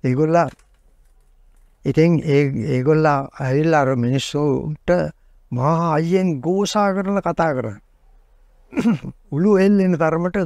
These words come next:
ගෝසා කරනවා. අර මිනිස්සු බය වෙලා උත්තර දෙන්න. ඉතින් එක දවසක් එහෙම කෑ ගහනකොට දැන්, අ, මහේස්ත්‍රාත්ට බෑ මේ නීතිඥයින්ට මොකුත් කියන්න. "එපා, එහෙම කතා කරන්න එපා" කියලා කියන්න බෑ.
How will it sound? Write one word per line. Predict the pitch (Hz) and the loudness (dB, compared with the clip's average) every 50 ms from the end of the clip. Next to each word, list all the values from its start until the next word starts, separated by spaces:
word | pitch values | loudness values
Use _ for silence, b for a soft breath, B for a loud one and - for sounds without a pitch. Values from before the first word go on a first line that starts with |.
| 147 | 0
ගෝසා | 131 151 165 143 131 147 131 113 | 0 0 0 0 0 -2 -2 -2
කරනවා. | 110 107 101 - 110 _ _ _ _ _ _ _ _ _ _ _ _ - | -4 -8 -10 -14 -18 _ _ _ _ _ _ _ _ _ _ _ _ -4
අර | 135 135 135 | -2 -2 0
මිනිස්සු | 131 131 147 151 143 - - 214 185 | 2 2 2 2 0 0 0 0 0
බය | 123 113 123 131 147 160 | 2 2 2 4 4 4
වෙලා | 165 175 185 180 175 170 165 185 202 | 2 2 2 0 0 0 -2 -4 -6
උත්තර | 185 143 - _ - 151 147 147 | -8 -8 -4 _ 0 0 2 2
දෙන්න. | 131 127 120 110 107 107 - - _ _ _ _ _ _ - - _ _ _ _ - | 2 0 0 0 -2 -4 -8 -10 _ _ _ _ _ _ -20 -20 _ _ _ _ -8
ඉතින් | 143 131 143 160 143 | -6 -2 0 0 0
එක | 131 - 160 151 | 2 2 2 2
දවසක් | 170 170 165 - 190 185 - - | 2 2 0 0 -2 -4 -2 0
එහෙම | 175 160 165 175 175 156 147 139 151 151 - - | 0 2 2 2 2 2 0 -2 -4 -6 -6 -4
කෑ | 135 123 131 147 | -2 0 0 2
ගහනකොට | 147 165 170 175 175 175 175 175 175 - 226 233 - _ _ _ _ _ _ _ _ | 2 2 0 0 0 0 0 -2 0 0 -2 -2 -2 _ _ _ _ _ _ _ _
දැන්, | 156 147 147 135 123 120 | -2 0 2 2 2 0
අ, | - - 143 135 127 113 110 113 113 | -2 -4 -6 -4 -4 -2 -2 -2 -2
මහේස්ත්‍රාත්ට | 113 117 127 131 - - - - 175 165 175 175 165 - _ - 175 | 0 0 -2 -2 -4 -8 -6 -4 0 2 2 2 0 -2 _ -4 0
බෑ | 156 160 170 185 185 180 170 | 2 2 2 2 2 2 0
මේ | 151 147 143 139 131 123 | 0 0 0 0 0 0
නීතිඥයින්ට | 120 123 131 139 - - 170 151 151 160 165 170 170 170 156 - 185 170 | 0 0 -2 -2 0 -2 -2 0 0 0 2 2 2 0 0 0 0 0
මොකුත් | 160 139 - 185 - _ - | 0 0 -2 -4 -6 _ -2
කියන්න. | - 147 139 131 120 101 101 - - _ _ _ - - _ _ _ _ _ _ _ _ _ _ _ _ _ - | 0 0 2 2 0 -4 -6 -10 -16 _ _ _ -20 -20 _ _ _ _ _ _ _ _ _ _ _ _ _ -6
"එපා, | 139 131 - 160 156 147 135 | -6 -2 2 2 2 2 2
එහෙම | 131 139 147 143 | 0 0 0 0
කතා | 123 127 123 - 135 131 | 0 -2 -2 0 -2 0
කරන්න | 123 135 135 135 135 139 | 0 0 -2 0 0 0
එපා" | 135 117 - 143 139 | -2 0 0 -2 0
කියලා | 127 143 151 160 175 | 0 0 -2 -2 0
කියන්න | 165 160 147 143 143 139 123 | 0 0 0 0 0 0 -2
බෑ. | 107 104 104 | -4 -6 -8